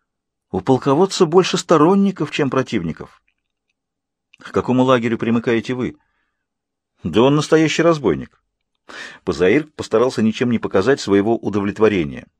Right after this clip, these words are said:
Если старейшина говорил правду, то его задача облегчается. «А в чём вы его обвиняете?» «Я бывший рудокоп, и я состоял в караульных отрядах.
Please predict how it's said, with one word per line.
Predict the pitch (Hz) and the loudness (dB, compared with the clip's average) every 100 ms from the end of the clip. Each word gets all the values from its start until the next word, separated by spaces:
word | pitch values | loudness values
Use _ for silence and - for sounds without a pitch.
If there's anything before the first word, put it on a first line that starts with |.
| _ _ _ _ _ - | _ _ _ _ _ -10
Если | 85 90 98 | -6 -4 -2
старейшина | 110 104 98 98 98 | 0 0 0 -4 -4
говорил | 98 98 104 | -2 0 -2
правду, | 101 135 151 156 | 0 0 0 -6
то | - 117 | -6 -4
его | 110 123 | -2 -2
задача | 123 123 120 123 | -2 -4 -4 -6
облегчается. | 131 - 117 82 - 80 - - - _ _ _ _ _ _ _ _ | -6 -4 0 0 -2 -12 -14 -20 -20 _ _ _ _ _ _ _ _
«А | - 104 | -2 0
в | 101 | -2
чём | - 170 156 | -2 0 2
вы | 151 | 2
его | 135 131 | 2 0
обвиняете?» | 117 139 117 76 - 78 - _ _ _ _ _ _ _ _ _ - - - | 0 -4 -2 -4 -8 -20 -20 _ _ _ _ _ _ _ _ _ -20 -20 -16
«Я | - 87 135 | -4 4 4
бывший | 143 151 156 160 | 4 2 0 2
рудокоп, | 151 151 156 175 170 - - - _ _ _ _ _ | 2 2 2 2 0 0 -20 -20 _ _ _ _ _
и | 95 | -4
я | 92 123 | 2 4
состоял | 120 113 110 127 127 | 2 0 2 4 2
в | |
караульных | - 110 117 123 113 | 4 4 4 2 0
отрядах. | 107 117 139 87 - | -2 0 0 0 -8